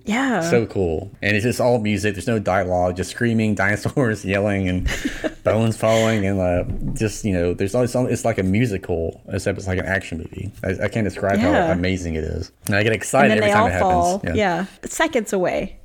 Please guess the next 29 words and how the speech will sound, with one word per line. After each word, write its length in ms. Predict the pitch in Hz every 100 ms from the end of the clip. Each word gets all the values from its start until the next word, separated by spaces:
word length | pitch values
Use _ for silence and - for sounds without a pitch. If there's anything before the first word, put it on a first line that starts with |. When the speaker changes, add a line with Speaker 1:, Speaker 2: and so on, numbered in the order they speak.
| -
Speaker 1:
from 140 | 214 202
being 140 | 180
attacked 360 | 180 190 160 -
by 120 | 170
Velociraptor. 720 | 170 165 - 160 165 165 147 -
Speaker 2:
Yeah. 120 | 202 202 -
Speaker 1:
The 100 | 226
thing 520 | 226 - 330 320 311 311 -
that 360 | 220 190 180 -
Grant 260 | 247 254 -
was 80 | 208
talking 340 | 247 247 240
about 380 | 202 190 190 -
in 60 | 185
the 60 | 175
beginning 280 | 185 269
of 80 | 262
the 60 | 233
movie, 480 | 190 170 - 202 - -
and 580 | 202 196 190 180 180 -
it's 120 | 185
about 180 | - 220
to 60 | 214
happen 280 | 202 196 180
to 80 | 185
him 140 | 175
in 80 | 170
real 180 | 170 160
life. 400 | 156 139 175